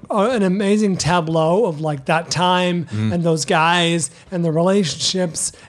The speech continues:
Speaker 1: And, you know, so much is said with just a nod. You know what
Speaker 2: Mm-hmm.
Speaker 1: I mean? There's Paulie nods. And, uh, are you gonna play a clip?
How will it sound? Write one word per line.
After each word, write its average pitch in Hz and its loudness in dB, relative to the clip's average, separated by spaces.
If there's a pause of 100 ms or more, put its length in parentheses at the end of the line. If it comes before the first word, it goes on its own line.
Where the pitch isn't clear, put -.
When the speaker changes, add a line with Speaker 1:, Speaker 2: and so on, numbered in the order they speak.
Speaker 1:
And, 170 2
you 175 4
know, 156 2
so 202 0
much 196 0
is 160 -2
said 175 0
with 151 -4
just 151 -6
a 156 -4
nod. 151 -2 (180)
You 190 -4
know 185 0
what 180 2
Speaker 2:
Mm-hmm. 180 2
Speaker 1:
I 190 -2
mean? 185 -2
There's 147 -4 (300)
Paulie 175 4
nods. 170 2 (300)
And, 151 -2
uh, 139 0 (280)
are 180 2
you 165 2
gonna 156 0
play 156 -4
a 143 -2
clip? 175 -4